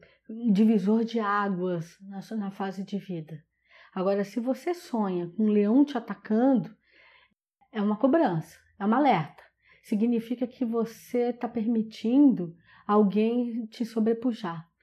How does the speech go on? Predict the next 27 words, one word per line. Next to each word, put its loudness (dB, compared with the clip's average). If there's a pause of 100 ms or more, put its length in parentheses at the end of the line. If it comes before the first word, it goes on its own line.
(280)
que 0
você 0
tá -2
se -12 (140)
submetendo 2 (380)
a 0
humilhações, 2 (440)
que -2
você -2
não 2
tá, 0 (120)
é, -4 (180)
se -2
impondo 6
dentro 2
de -6
uma -2
relação. -8 (640)
Então, 4
é 0
uma 4
relação 4
que 0
já 0
tá 2
muito 6
abalada. 4